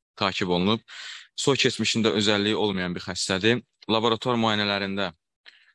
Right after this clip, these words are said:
anlamlı bir dəyişiklik yoxdur. Onkomarkerləri, hemoqramı,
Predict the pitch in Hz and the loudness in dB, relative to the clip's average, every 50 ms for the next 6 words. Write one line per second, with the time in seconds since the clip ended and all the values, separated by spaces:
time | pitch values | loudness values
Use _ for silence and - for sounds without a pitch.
0 | _ _ _ 107 110 113 113 110 113 113 104 104 101 104 98 95 - - 98 98 | _ _ _ 0 0 2 2 2 2 2 0 2 2 2 2 0 -2 -6 -4 -4
1 | 104 104 104 104 101 - - - 107 98 98 104 98 - 107 98 101 101 98 - | -2 0 0 0 0 -2 -2 -2 0 0 0 0 -2 -2 0 2 2 2 2 0
2 | - 98 92 92 92 92 95 95 90 - _ _ _ _ - 104 101 98 98 95 | -2 -2 0 0 0 0 0 -2 -2 -6 _ _ _ _ -6 -4 -2 -2 -2 0
3 | 95 98 95 98 98 95 95 | 0 0 0 0 0 -2 -4